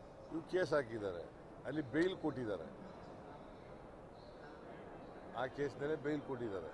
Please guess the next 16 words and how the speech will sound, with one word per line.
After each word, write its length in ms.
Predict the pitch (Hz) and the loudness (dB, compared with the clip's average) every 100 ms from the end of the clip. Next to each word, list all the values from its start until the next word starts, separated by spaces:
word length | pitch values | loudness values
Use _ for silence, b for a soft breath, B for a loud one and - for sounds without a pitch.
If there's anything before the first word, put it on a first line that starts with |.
| - - - - - - | -6 -8 -8 -8 -8 -2
ಹೊರಗಡೆ 360 | 110 151 180 180 | 2 4 6 6
ಬಂದ 260 | 170 160 | 6 4
ಮೇಲೆ 140 | 156 151 | 4 4
ಮಸಿ 320 | 127 127 196 | 4 2 2
ಬಳಿಯೋದು 420 | 160 160 151 131 | 4 6 8 6
ಇದೆಯಲ್ಲ, 580 | 127 104 98 82 82 101 101 - - - - - - - - - - | 0 0 0 0 -2 -2 -4 -8 -10 -10 -10 -10 -10 -10 -10 -8 -4
ಇದು 200 | 135 135 | -2 4
ಭಾಳ 360 | 110 139 151 143 - | 10 12 12 12 8
ಖಂಡನೀಯವಾದದ್ದು. 920 | 131 143 151 151 139 123 113 101 82 - - - - - - - - - - - - - - - - - - - - - - - - - - - - - - 139 - 151 | 2 4 6 6 8 6 6 0 -4 -8 -10 -10 -10 -10 -10 -10 -12 -12 -12 -12 -12 -12 -12 -12 -12 -12 -12 -12 -12 -12 -12 -12 -12 -12 -12 -12 -10 -10 -10 -10 -8 -2
ಈಗ 100 | 165 | 2
ಅವ್ರಿಗೆ 400 | 143 185 185 190 180 165 - - - - - - 135 | 4 4 8 10 10 8 2 -8 -10 -12 -12 0 4
ಹೆಂಗೆ 240 | 165 170 160 135 107 101 | 6 8 6 4 -2 0
ಅಧಿಕಾರ 360 | 127 143 165 | 0 6 8
ಇದೆ, 440 | 151 139 117 110 123 | 10 8 8 6 6
right 240 | 143 135 | 6 4
ಇದೆ 640 | 139 107 92 104 131 - | 2 2 2 2 -2 -6